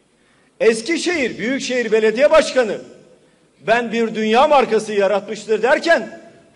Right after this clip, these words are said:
bunu kendi bilgilerime göre değil, dünyadaki saygın kuruluşların ifadelerine göre söylüyorum ben. Açın B B C'ye bakın.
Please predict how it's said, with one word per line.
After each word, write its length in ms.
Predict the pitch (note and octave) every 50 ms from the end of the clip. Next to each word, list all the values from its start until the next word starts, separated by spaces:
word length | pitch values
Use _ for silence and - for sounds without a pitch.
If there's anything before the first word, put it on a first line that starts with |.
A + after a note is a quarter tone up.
| -
bunu 240 | E3+ G#3+ A3+ A#3+ A#3
kendi 340 | - A3+ A3 A3 A3 A3+ G3
bilgilerime 600 | A3 G#3+ G#3 F3 G#3+ G#3 G#3+ G#3+ G3+ G3+ G#3 G3
göre 300 | F#3+ G3 F#3 F3+ F3+ F3+
değil, 320 | G#3 F#3 C#3 - - - - - - - - - - - _ _ _ _ _ _ _ _ C3+
dünyadaki 640 | C3+ F#3+ A3+ A#3+ B3 C4 C4 A3+ C#4 B3+ - D4 D#4 B3
saygın 480 | - B3 C4 C4+ C4+ A#3+ F4+ G4+ G4+
kuruluşların 840 | F#4+ C4+ D#4 F4+ E4+ D4+ C#4 C#4 - - G3 C4 C4 B3 A#3+ A3+ G3+ - - - - -
ifadelerine 720 | G3+ G3+ F3 A#3 A3+ A3 G3+ A3 G#3+ G#3 G3+ F#3+ F#3+ G3
göre 280 | E3 E3+ F#3 F3 E3+ D#3
söylüyorum 520 | - E3 D#3+ D3 C#3 C#3 C3 B2+ A#2+ A2+ G2
ben. 80 | G#2+ A2 - _ _ _ _ _ _ _ _ _ _ _ _ _ _ _ _ _ _ _ _ _ _
Açın 380 | G#3+ C#4+ C#4+ - E4 F#4 F#4 F#4
B 140 | F#4 F4+ E4+
B 120 | E4+ C#4+
C'ye 260 | - C4 C#4+ C4+ B3
bakın. 280 | A#3 G#3+ - - D#3